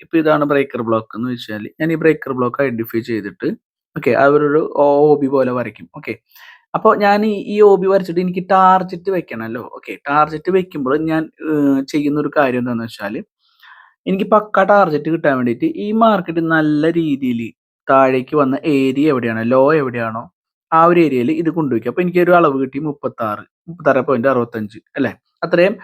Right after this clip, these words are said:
ആ, മൈനസ് താഴേക്ക് വന്നിട്ടുണ്ടല്ലോ. ഓക്കെ, ഇനി ആ ബ്രേക്കർ ബ്ലോക്കിലേക്ക് എത്തുമ്പോൾ അവിടെ ടാപ്പ് ചെയ്തതിന് ശേഷം ഞാൻ ആ ഒരു റേഞ്ചിൽ തന്നെ വീണ്ടും താഴേക്ക് വരയ്ക്കും. ഓക്കെ, അതിൻ്റെ ഒരു സെൻട്രൽ പോർഷനിൽ നിന്ന്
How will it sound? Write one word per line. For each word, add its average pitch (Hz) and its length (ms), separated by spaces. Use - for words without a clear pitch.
ആ, 165 120
മൈനസ് 156 480
താഴേക്ക് 139 440
വന്നിട്ടുണ്ടല്ലോ. 101 580
ഓക്കെ, 123 180
ഇനി 214 260
ആ 208 140
ബ്രേക്കർ 185 400
ബ്ലോക്കിലേക്ക് 151 580
എത്തുമ്പോൾ 120 400
അവിടെ 147 240
ടാപ്പ് 151 320
ചെയ്തതിന് 139 260
ശേഷം 123 400
ഞാൻ 160 180
ആ 170 100
ഒരു 175 240
റേഞ്ചിൽ 143 400
തന്നെ 135 280
വീണ്ടും 135 360
താഴേക്ക് 131 400
വരയ്ക്കും. 113 340
ഓക്കെ, - 160
അതിൻ്റെ 135 200
ഒരു 160 80
സെൻട്രൽ 151 300
പോർഷനിൽ - 340
നിന്ന് 147 160